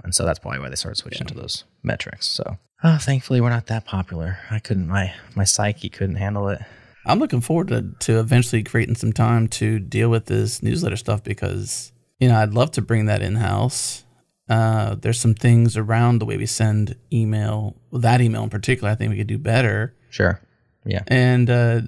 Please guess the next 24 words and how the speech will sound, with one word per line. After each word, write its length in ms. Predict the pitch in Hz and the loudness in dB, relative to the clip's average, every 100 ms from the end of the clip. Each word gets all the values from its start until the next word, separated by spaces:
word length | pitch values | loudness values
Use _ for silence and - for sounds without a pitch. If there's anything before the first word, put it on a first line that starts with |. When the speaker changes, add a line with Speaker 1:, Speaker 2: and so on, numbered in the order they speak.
| - | -2
Speaker 2:
side 320 | - 131 131 | 4 4 4
conversation 840 | 123 120 120 120 117 127 127 135 - | 2 2 2 2 4 4 4 0 -4
that 80 | 113 | 2
we 100 | 123 | 6
had 220 | 117 107 | 6 4
before 580 | 107 - 143 127 135 135 | 0 2 4 4 2 0
that 180 | - - | -6 -2
doesn't 220 | 123 113 | 0 0
necessarily 420 | 113 117 113 117 | 0 -2 -2 0
meet 180 | 123 110 | 2 2
Backstage 520 | 113 113 - 117 135 | 2 2 2 2 2
standards 640 | - 104 101 107 107 - - | 0 -2 0 -2 -2 -6 -4
is, 300 | 120 120 110 - | 2 4 2 -2
I 80 | 117 | 0
think 280 | 127 123 - | 2 2 2
we 160 | 120 117 | 0 2
can, 360 | 117 113 95 - _ | 2 2 0 -16 _
you 100 | 120 | -4
know, 260 | 98 98 101 - | -4 -8 -12 -4
ma-, 160 | 120 - | -4 -2
just 160 | 117 | 2
make 120 | 120 110 | 2 2
it 100 | 101 | 0
better. 400 | 113 107 98 | 0 0 -6